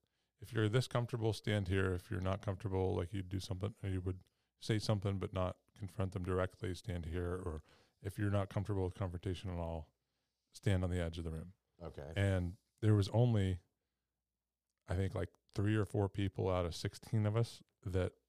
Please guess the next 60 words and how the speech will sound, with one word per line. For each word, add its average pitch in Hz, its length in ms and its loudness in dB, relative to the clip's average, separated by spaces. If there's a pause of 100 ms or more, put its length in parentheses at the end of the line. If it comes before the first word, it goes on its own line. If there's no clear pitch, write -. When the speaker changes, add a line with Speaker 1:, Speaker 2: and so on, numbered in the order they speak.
(220)
Speaker 1:
stood - 320 2
right 90 140 2
in - 80 -12
the 85 60 -8
center 90 320 -6
and 87 160 -6
said, 90 280 -8 (600)
"I'm 104 100 6
Speaker 2:
"I'm 104 100 6
Speaker 1:
gonna, 95 100 4
Speaker 2:
good." 135 280 2 (100)
Speaker 1:
I'm 110 100 4
gonna, 104 200 6 (100)
I'm 107 100 4
gonna 98 160 2
deal 101 200 4
with 90 180 2
whatever 90 520 2 (680)
is 101 120 -2
coming 98 240 4
at 87 160 0
me." 87 180 -4 (480)
Speaker 2:
Right. 113 300 6
Speaker 1:
Um, 92 460 2 (680)
the 107 120 4
others 104 560 4
were 101 160 2
like, 92 340 -2 (540)
"Yeah, 202 300 2
nah." 160 480 4 (260)
<laughs> 175 180 10
Speaker 2:
Nah, 147 280 6
like, 156 200 8
"I'm 180 220 10
Speaker 1:
<laughs> 185 100 8
Speaker 2:
good. 170 260 12
I 151 120 10
don't 165 180 8
need 165 160 4
to 147 60 0
deal 131 220 10
with 123 120 12
Speaker 1:
Yeah. 123 60 10
Speaker 2:
that." 113 260 8
Yeah, 113 140 8
Speaker 1:
Yeah, 104 60 12
Speaker 2:
like 104 160 6
me, 120 100 4
I'd 120 40 8
have 120 40 8
Speaker 1:
exactly. 110 200 6
Speaker 2:
been 104 140 4
standing 101 320 4
in 95 80 0
the 95 60 -2
middle 98 200 2
of 87 80 0
things 87 260 -2
like, 87 260 -2
um, 82 380 -2